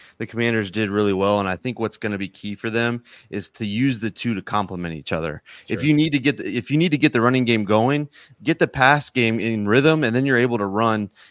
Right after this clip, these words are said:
Speaker 1: And, you know, if you need to set up a, a deep shot like they did today, lull them to sleep with a couple of three yards in a cloud of dust and then take the shot. I think this team has the capability to do a little bit of everything. It was nice to see it in play and in action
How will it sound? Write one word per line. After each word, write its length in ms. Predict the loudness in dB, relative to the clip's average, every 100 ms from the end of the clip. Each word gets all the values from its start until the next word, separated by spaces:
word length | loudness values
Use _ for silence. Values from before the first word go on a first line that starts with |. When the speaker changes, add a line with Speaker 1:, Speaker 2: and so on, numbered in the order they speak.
| -12
Speaker 1:
And, 80 | -8
you 60 |
know, 160 | -6 -8
if 120 | -10
you 80 | -8
need 140 | -8
to 80 | -8
set 240 | -6 -2 -2
up 160 | 0
a, 220 | -2 0
a 40 | -2
deep 240 | -2 -4
shot 300 | 0 0 2
like 160 | 0 -4
they 100 | -4
did 200 | -4 -4
today, 440 | -2 2 2 0 -8 _ -6
lull 160 | -2 0
them 200 | -2 -4
to 80 | -6
sleep 400 | -4 0 0 0
with 140 | -2
a 60 | -2
couple 380 | 0 0 2 4
of 260 | 4 4 -2 -12
three 200 | -4 0
yards 380 | 4 6 6 4
in 80 | -2
a 60 | -2
cloud 260 | 0 2
of 120 | 2
dust 360 | 2 2 0 -2
and 160 | -2 0
then 180 | 0 0
take 220 | -6 -6
the 60 | -8
shot. 300 | -6 -4 -4
I 60 |
think 180 | -6 -6
this 140 | -8
team 240 | -6 -4 -2
has 180 | -2 -4
the 60 |
capability 680 | -8 -8 -4 0 0 2 -2
to 100 | -2
do 160 | -2
a 40 | -2
little 180 | -2 -2
bit 120 | -2
of 80 | -2
everything. 540 | -2 -2 -2 -4 -4 -10 -20 _ -10
It 60 |
was 180 | -10 -8
nice 220 | -6 -6
to 80 | -8
see 300 | -12 -6 -4
it 140 | -4 -8 _ _ _ -2
in 180 | 0 0
play 380 | 2 4 4 2
and 100 | -2
in 140 | -2
action 540 | -2 -4 -10 -12 -14